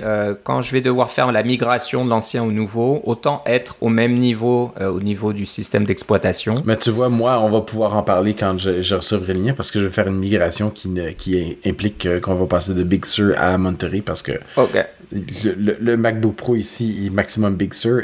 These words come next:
Speaker 2: et, euh, le... le... Le nouveau
Speaker 1: T'as pas le
Speaker 2: MacBook
Speaker 1: choix.
Speaker 2: Pro, il est minimum
Speaker 1: <laughs>
Speaker 2: Monterey, alors.
Speaker 1: C'est ça, t'as pas le choix de toute
Speaker 2: Ouais.
Speaker 1: façon. Donc tu nous diras comment ça marche. Moi, j'ai encore l'option, donc je me suis dit,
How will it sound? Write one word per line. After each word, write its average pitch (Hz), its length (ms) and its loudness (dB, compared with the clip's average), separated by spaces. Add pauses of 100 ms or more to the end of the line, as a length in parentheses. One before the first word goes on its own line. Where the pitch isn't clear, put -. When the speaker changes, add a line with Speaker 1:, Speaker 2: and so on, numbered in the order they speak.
Speaker 2:
et, 95 280 2
euh, 90 120 2
le... 92 280 0 (120)
le... 90 480 -2 (580)
Le 101 60 0
nouveau 110 160 4
Speaker 1:
T'as 117 60 2
pas 113 80 2
le 110 60 2
Speaker 2:
MacBook 107 180 -2
Speaker 1:
choix. - 40 -16
Speaker 2:
Pro, 151 140 2
il 117 140 4
est - 20 4
minimum 110 500 4
Speaker 1:
<laughs> 98 40 2
Speaker 2:
Monterey, 92 540 0
alors. - 240 -6 (120)
Speaker 1:
C'est 131 160 0
ça, 117 240 0
t'as 113 140 0
pas 113 140 0
le 113 60 0
choix 113 280 0
de 104 80 -2
toute 101 160 -4
Speaker 2:
Ouais. 95 40 -6
Speaker 1:
façon. 113 300 2
Donc 120 160 0
tu 147 140 0
nous 151 100 2
diras 143 300 2
comment 143 220 2
ça 131 200 2
marche. 139 380 2
Moi, 139 120 2
j'ai 131 120 0
encore 135 280 2
l'option, 139 440 -2
donc 135 140 -2
je 117 40 -4
me 120 80 -2
suis 117 220 -6
dit, 131 260 -4